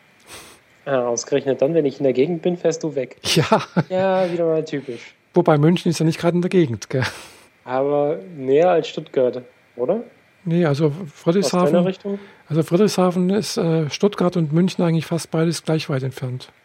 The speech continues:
Speaker 1: Hm. Naja,
Speaker 2: Mhm.
Speaker 1: gut.
Speaker 2: Zwei Stunden ungefähr zu fahren. <laughs>
Speaker 1: Ich hab ein I-C-E-Ticket. <laughs>
Speaker 2: Ja, das ist gut. <laughs> Da bist du in, in, in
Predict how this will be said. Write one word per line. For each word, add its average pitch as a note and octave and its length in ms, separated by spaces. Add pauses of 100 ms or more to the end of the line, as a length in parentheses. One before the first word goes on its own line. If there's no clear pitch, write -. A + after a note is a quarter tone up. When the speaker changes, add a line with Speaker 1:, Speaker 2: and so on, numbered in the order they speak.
(340)
Speaker 1:
Hm. D#3+ 300 (300)
Naja, G3 340
Speaker 2:
Mhm. F#3 120 (180)
Speaker 1:
gut. B2+ 200 (300)
Speaker 2:
Zwei D#3+ 220
Stunden E3+ 300
ungefähr C3+ 380
zu - 80
fahren. D3 380 (640)
<laughs> - 160 (2250)
Speaker 1:
Ich G#3 180
hab F#3 120
ein F3 40
I-C-E-Ticket. C#3 800 (320)
<laughs> F3+ 240 (120)
Speaker 2:
Ja, F#3+ 160
das F3+ 180
ist G#3+ 160
gut. - 420
<laughs> - 840
Da E3 80
bist F3 200
du F#3 40
in, E3+ 120
in, E3+ 240
in F3+ 80